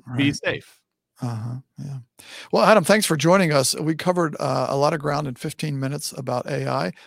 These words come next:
Speaker 2: There's probably a, well, I'm sure there's a ton more to know, but we can go to some <laughs> websites like Open, is it Open A I?
Speaker 1: Open A I, yep.
Speaker 2: Open A I, and we'll, you can find out more. And,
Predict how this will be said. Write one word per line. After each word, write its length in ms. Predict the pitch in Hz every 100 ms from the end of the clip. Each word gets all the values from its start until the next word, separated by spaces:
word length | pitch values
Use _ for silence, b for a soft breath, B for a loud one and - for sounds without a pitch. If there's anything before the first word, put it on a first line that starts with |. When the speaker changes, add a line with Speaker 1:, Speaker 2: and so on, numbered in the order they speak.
| B
Speaker 2:
There's 140 | 127
probably 320 | - 156 147 135
a, 140 | 123 - _
well, 160 | 135 123
I'm 80 | 123
sure 180 | 151 135
there's 160 | 113
a 60 | 117
ton 240 | 135 135
more 160 | 135 135
to 100 | 123
know, 280 | 127 156 - B B B
but 180 | 143 -
we 160 | 151 165
can 180 | 151 131
go 240 | 139 156
to 140 | -
some 260 | 131 - 139
<laughs> 0 |
websites 640 | 120 - 165 - 147 147
like 180 | 135 135
Open, 300 | 147 147 -
is 120 | 135
it 80 | 143
Open 260 | 147 170 165
A 140 | 160
I? 200 | 160 208 - _ _ _ _ _ 139
Speaker 1:
Open 220 | 160 202
A 180 | 196 180
I, 240 | 107 - -
yep. 160 | 156
Speaker 2:
Open 220 | 143 180 175
A 160 | 165
I, 180 | 156 214
and 280 | - 139 135
we'll, 240 | 139 143 -
you 100 | 151
can 120 | 147
find 240 | - 139
out 120 | 135 139
more. 280 | 135 135
And, 140 | 127